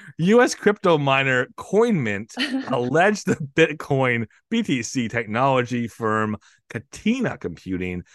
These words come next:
Speaker 1: and semiconductor designer company D X Core set up an elaborate deception to lure the miner into a one hundred and fifty million U S D purchase agreement.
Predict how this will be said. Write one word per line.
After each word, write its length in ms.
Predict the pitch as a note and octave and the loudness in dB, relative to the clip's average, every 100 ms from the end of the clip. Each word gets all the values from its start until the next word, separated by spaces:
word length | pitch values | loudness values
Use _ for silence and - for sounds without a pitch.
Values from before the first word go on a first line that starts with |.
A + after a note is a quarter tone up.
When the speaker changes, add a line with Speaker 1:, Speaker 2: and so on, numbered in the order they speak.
| - _ | -20 _
Speaker 1:
and 180 | B2+ A#2 | -2 -2
semiconductor 800 | - C#4+ F#4 E3 A2+ A#2+ C3 A2 | 0 0 0 -2 0 0 0 -4
designer 800 | G2+ F#2+ G2 C#3+ G#3 E3 F2+ F#2 _ _ | -4 -4 -2 0 0 -4 -6 -10 _ _
company 540 | F#2+ E2+ E2 F2+ G2 _ _ _ - G2+ | -8 -8 -8 -10 -10 _ _ _ -16 -6
D 240 | D3 G3 | 0 0
X 240 | G3+ - | 0 -6
Core 580 | - - A#2 F#2 E2 F#2 _ _ | -10 0 2 2 -2 -8 _ _
set 340 | - - - - | -12 -2 -2 0
up 180 | D3+ C#3+ | -4 -4
an 80 | B2 | -4
elaborate 680 | G2+ G2+ C3+ A3+ - C#4 | -4 -2 0 -2 -4 -12
deception 840 | A3+ A#3 - F#3 G#2 - F#2 F#2 - _ - | -8 -8 -2 -2 -2 -8 -10 -10 -14 _ -6
to 100 | A2+ | -4
lure 340 | A#2 D#3+ A3 | 0 2 2
the 140 | A3 G3+ | 2 0
miner 520 | D#3+ D#3 F3 C3+ A#2 | 0 -2 -2 -4 -4
into 300 | A#2+ B2+ C3+ | -6 -4 -2
a 100 | A2 | -2
one 560 | G#2 A#2 F#3+ A#3 G3 - _ | -4 -6 -8 -8 -14 -18 _
hundred 320 | - F3 C3 G#2+ | -6 -4 -4 -4
and 180 | F2 | -8
fifty 560 | - - C#4+ - A#2+ A2 | -14 -6 -4 -4 -2 0
million 400 | A2 C#3 A2 F#2+ | 0 0 -2 -2
U 180 | A#2+ G#3+ | 0 0
S 200 | F#3 - | -2 -10
D 180 | A#2+ A2 | -10 -10
purchase 500 | - F3 E3+ F3+ - - | -8 -8 -8 -14 -14 -10
agreement. 640 | C3 G2 A#2 C#3+ A#2 | -10 -6 0 0 0